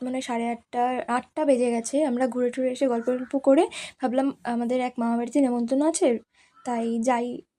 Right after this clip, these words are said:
আমাকে কেমন লাগছিল অবশ্যই কিন্তু জানাবে। আর দেখো, একটা রাতের জন্য যাচ্ছি, আবার দুটো ব্যাগ সাথে, একাই যাচ্ছিলাম অবশ্য আমি।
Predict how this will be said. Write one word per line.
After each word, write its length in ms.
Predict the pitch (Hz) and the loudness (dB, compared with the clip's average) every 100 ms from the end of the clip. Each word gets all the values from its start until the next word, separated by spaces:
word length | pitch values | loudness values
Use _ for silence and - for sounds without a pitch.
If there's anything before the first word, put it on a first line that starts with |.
| _ _ _ - - | _ _ _ -12 2
আমাকে 280 | 247 254 269 | 4 6 6
কেমন 320 | 240 233 262 | 6 8 6
লাগছিল 360 | 254 233 254 | 6 4 6
অবশ্যই 420 | 269 226 226 254 254 | 6 6 2 0 2
কিন্তু 240 | 262 262 | 2 2
জানাবে। 400 | 240 233 240 277 | 2 2 4 4
আর 100 | 226 | 4
দেখো, 420 | 220 226 226 226 - - - - | 4 2 2 -2 -4 -18 -10 0
একটা 320 | 240 - 320 | 0 8 10
রাতের 360 | 240 233 277 254 | 10 8 4 8
জন্য 260 | 302 320 | 10 10
যাচ্ছি, 420 | 285 277 - 349 | 10 6 4 6
আবার 200 | 302 302 | 10 8
দুটো 300 | - 262 302 | 8 10 10
ব্যাগ 360 | 226 240 226 220 _ _ 254 | 10 8 6 4 _ _ -8
সাথে, 380 | 240 233 233 233 - _ - | -4 0 0 -2 -6 _ -2
একাই 300 | 254 339 440 | 2 6 8
যাচ্ছিলাম 400 | 415 339 - 247 | 8 6 2 2
অবশ্য 360 | 247 226 233 262 | 2 2 0 2
আমি। 240 | 233 269 | 2 2